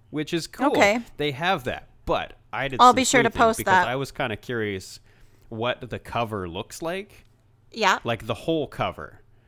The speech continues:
Speaker 2: Oh, yeah,
Speaker 1: And
Speaker 2: that's important to know.
Speaker 1: Yeah, do you know what we're missing? You know what
Speaker 2: Oh
Speaker 1: we're
Speaker 2: my
Speaker 1: missing on
Speaker 2: gosh,
Speaker 1: this
Speaker 2: is
Speaker 1: cover?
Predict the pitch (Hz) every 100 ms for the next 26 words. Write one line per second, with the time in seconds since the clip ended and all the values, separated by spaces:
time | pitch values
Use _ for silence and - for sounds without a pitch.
0 | _ _ - 277 247 240 214 - 262 208
1 | 170 - 175 170 160 185 - _ _ _
2 | _ 127 120 101 110 127 214 104 90 110
3 | 214 254 - - _ _ _ _ _ _
4 | 233 349 294 311 302 294 294 220 175 269